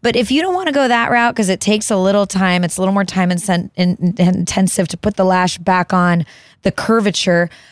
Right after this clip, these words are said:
I literally buy a tackle box. I keep my earrings and I keep false eyelashes in a plastic box that's supposed to be for, like, bait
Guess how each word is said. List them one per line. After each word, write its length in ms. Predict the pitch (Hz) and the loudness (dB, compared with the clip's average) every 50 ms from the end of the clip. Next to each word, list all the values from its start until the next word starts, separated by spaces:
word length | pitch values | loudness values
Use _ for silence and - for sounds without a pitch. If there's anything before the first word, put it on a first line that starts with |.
| _ _ _ _ _ | _ _ _ _ _
I 160 | 226 254 277 | -2 0 2
literally 460 | 294 285 294 294 320 320 311 311 294 247 | 2 2 2 2 2 2 2 2 2 2
buy 180 | 214 233 233 | 2 2 2
a 120 | 240 220 190 | 2 2 0
tackle 400 | - - - 226 254 - - 208 | 0 -2 -2 -2 0 0 0 0
box. 280 | 180 175 180 175 - - | 2 2 0 -2 -2 -2
I 160 | - 233 269 302 | -2 0 0 0
keep 220 | - 330 339 - | 0 -2 -2 0
my 200 | 285 262 220 - | 0 -2 -2 0
earrings 540 | - 190 190 202 220 240 262 269 277 277 233 247 | 0 0 2 2 2 2 0 0 0 -2 -2 0
and 140 | 202 196 | 0 0
I 80 | 202 214 | 0 0
keep 180 | - 247 214 - | 0 -2 -4 -2
false 340 | - - 190 190 196 - - | -2 0 2 2 2 2 0
eyelashes 680 | 185 175 175 180 185 180 185 170 - 190 175 165 175 | 0 2 2 2 2 2 2 0 0 0 -2 -2 -2
in 420 | - 170 180 185 180 175 180 180 - - - - _ _ _ _ _ - | -2 0 0 2 2 2 2 0 -2 -6 -14 -20 _ _ _ _ _ 0
a 260 | 196 190 190 185 180 | 0 2 2 2 2
plastic 840 | - - - - 202 202 214 - - - 208 196 190 196 - - - - _ _ - - - | 0 -2 0 0 0 0 0 -2 -2 0 2 2 2 0 -2 -8 -18 -20 _ _ -20 -8 -2
box 320 | 214 185 180 185 - - | 0 2 2 0 0 -2
that's 140 | - - - - | -4 -4 -4 -2
supposed 260 | - 190 190 185 - | 0 2 2 2 0
to 60 | - | 0
be 80 | 185 185 | 0 0
for, 120 | - - 185 | 0 2 0
like, 200 | 170 - - 165 | 0 0 0 0
bait 240 | 196 185 185 185 | 2 2 2 2